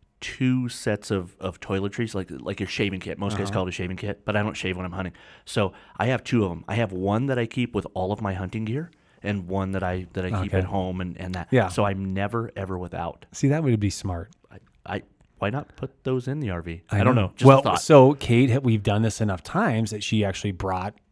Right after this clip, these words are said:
Speaker 2: extra toothbrushes for everybody,
Speaker 1: Great.
Speaker 2: right?
Speaker 1: Good job, Kate.
Speaker 2: I know. She's, I can tell you, she's very, very smart. We did lo-, we didn't le-, uh, we didn't bring the fan in though. And the,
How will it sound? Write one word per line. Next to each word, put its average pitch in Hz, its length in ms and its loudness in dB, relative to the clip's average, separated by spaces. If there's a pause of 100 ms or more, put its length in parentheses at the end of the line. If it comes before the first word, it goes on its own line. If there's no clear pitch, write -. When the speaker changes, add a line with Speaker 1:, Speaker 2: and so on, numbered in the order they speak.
(120)
Speaker 2:
extra 208 320 -4
toothbrushes - 760 -2
for 95 160 -8
everybody, 87 480 -8
Speaker 1:
Great. 87 40 -8
Speaker 2:
right? 101 300 0 (120)
Speaker 1:
Good 127 100 -6
job, 110 240 -2
Kate. 107 100 0
Speaker 2:
I 110 60 6
know. 139 200 6
She's, 131 300 -2
I 131 120 2
can 117 80 -4
tell 185 160 4
you, 90 120 -6
she's 98 220 -10
very, 98 400 0
very 98 180 -4
smart. 120 300 -2
We 107 100 2
did 107 160 4
lo-, 117 240 4
we 123 120 4
didn't 123 240 6
le-, 131 200 4
uh, 123 60 2
we 123 100 8
didn't 139 120 8
bring 139 160 8
the 123 60 4
fan 180 360 4
in 87 140 2
though. 90 240 -6
And 113 180 4 (340)
the, 120 120 4